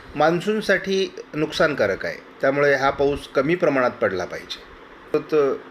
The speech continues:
महाराष्ट्रामध्ये पावसाळी वातावरण सोळा तारखेला या मॉडेलने दाखवलं आहे, अगदी सतरा तारखेला देखील पावसाळी वातावरण दाखवलं आहे. म्हणजे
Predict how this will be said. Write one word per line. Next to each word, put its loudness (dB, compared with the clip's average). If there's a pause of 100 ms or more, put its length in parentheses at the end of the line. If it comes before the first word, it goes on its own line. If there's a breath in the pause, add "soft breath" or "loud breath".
महाराष्ट्रामध्ये 2
पावसाळी 0
वातावरण 2
सोळा 0
तारखेला 0
या 4
मॉडेलने 0
दाखवलं 0
आहे, 0 (800)
अगदी 0
सतरा 2
तारखेला 0
देखील -2 (120)
पावसाळी 0
वातावरण -2
दाखवलं -6
आहे. -6
म्हणजे 0